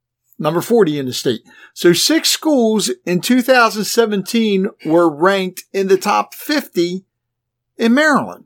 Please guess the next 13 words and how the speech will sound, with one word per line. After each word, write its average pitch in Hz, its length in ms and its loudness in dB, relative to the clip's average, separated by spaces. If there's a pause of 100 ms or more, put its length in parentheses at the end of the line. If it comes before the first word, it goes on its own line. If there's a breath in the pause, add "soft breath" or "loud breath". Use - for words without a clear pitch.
(140)
Now, 196 320 4
for 190 180 -2
two 226 200 2
thousand 196 380 2
nineteen, 220 760 0 (340 soft breath)
we 220 160 -2
took 196 220 -2
a 139 60 0
drastic 135 560 -2
turn. 160 340 -4 (1120)
Not 160 320 2
one 208 640 2 (200)
school 143 800 0